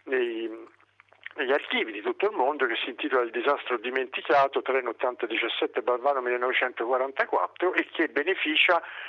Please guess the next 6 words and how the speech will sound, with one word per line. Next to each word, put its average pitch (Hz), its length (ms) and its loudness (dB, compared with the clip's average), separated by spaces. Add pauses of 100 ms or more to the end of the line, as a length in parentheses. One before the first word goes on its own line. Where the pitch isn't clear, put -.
(140)
di 196 100 -6
tutta - 220 0
una 185 160 2
serie 165 200 2
di - 120 -8
testimonianze 170 1200 0